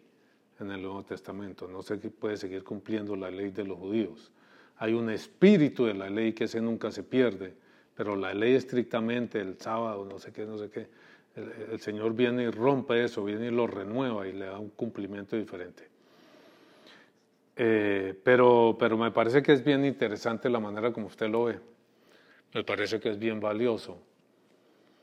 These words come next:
El, el mundo viejo de uno, no solamente el mundo viejo del Antiguo Testamento,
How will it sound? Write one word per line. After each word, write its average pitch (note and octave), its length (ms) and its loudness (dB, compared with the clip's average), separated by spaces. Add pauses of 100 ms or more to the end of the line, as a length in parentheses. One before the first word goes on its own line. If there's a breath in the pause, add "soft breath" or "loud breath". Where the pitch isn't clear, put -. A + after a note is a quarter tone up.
(680 soft breath)
El, G#2+ 580 0 (840)
el B2+ 180 4
mundo E3 500 8
viejo D#3 420 8
de A#2+ 120 6
uno, B2 480 8
no A2+ 220 -2
solamente C#3+ 580 2
el C3 60 4
mundo B2+ 340 2
viejo A#2+ 480 2
del G#2 240 -4
Antiguo G#2+ 300 -4
Testamento, G#2 640 -10